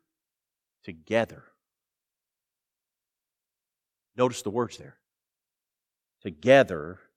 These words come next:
with God. And what are we? We're laborers. We're laborers. We have to be reminded it takes work. Look, you know what? It,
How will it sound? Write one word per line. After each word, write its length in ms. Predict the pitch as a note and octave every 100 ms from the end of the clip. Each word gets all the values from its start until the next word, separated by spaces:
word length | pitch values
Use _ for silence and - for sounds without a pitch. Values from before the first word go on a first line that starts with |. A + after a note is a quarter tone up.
| _ _ _ _ _ _ _ _ _ _ _
with 200 | - G2+
God. 220 | - D2+ - _ _ _ _ _ _ _ _ _ _ _ _ _ _ _ _ _ F#2
And 100 | F#2+
what 160 | D3
are 240 | E3 E3+ F3+
we? 240 | G3 G#3 - _ _ _ _
We're 100 | F#2+
laborers. 880 | F2 F2 G#2+ A2 E2+ E2 D#2 - - _ _ _ _ _ _ _ _ _ _ _ _ _ _ _ _ _
We're 80 | F2+
laborers. 640 | A#2+ E3 G2 - - - - _ _ _
We 120 | C#3+
have 220 | C#3 E3+
to 60 | D#3+
be 120 | C#3
reminded 560 | G#2 G2 B2+ E3+ G2+ E2 _ _ _ _ _
it 160 | A2+ G2
takes 340 | D3 C#3+ -
work. 500 | G#2+ G#3 - _ - _ _ _ _ _ _ _ _ _ _ _ _ _ _ _ _ _ -
Look, 160 | G3+ A#3+
you 60 |
know 60 | A#3+
what? 240 | A3 A3 -
It, 180 | G#3